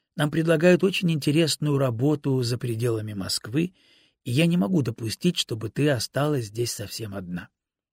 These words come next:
Давай подумаем о том, чтобы рядом с тобой кто-то был. Можно, например, найти приличную женщину, которая будет с тобой жить». «И пачкать мою квартиру?» С негодованием прервала меня мать.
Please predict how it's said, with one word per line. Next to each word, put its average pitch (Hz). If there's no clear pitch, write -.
Давай 180
подумаем 113
о 110
том, 190
чтобы 113
рядом 135
с 120
тобой 120
кто-то 117
был. 92
Можно, 180
например, 143
найти 127
приличную 135
женщину, 147
которая 113
будет 151
с -
тобой 117
жить». 113
«И 151
пачкать 185
мою 175
квартиру?» 233
С -
негодованием 107
прервала 113
меня 110
мать. 104